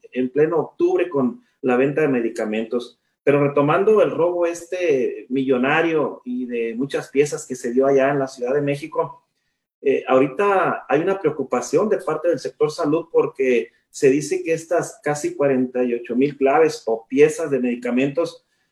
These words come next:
eh, no se podrán utilizar, aun y cuando las encuentren, porque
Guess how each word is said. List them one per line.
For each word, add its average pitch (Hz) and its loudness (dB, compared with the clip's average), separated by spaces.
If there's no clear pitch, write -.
eh, 120 -2
no 143 2
se 202 0
podrán 135 4
utilizar, 151 -2
aun 127 6
y 214 4
cuando 143 0
las 123 -4
encuentren, 175 0
porque 135 2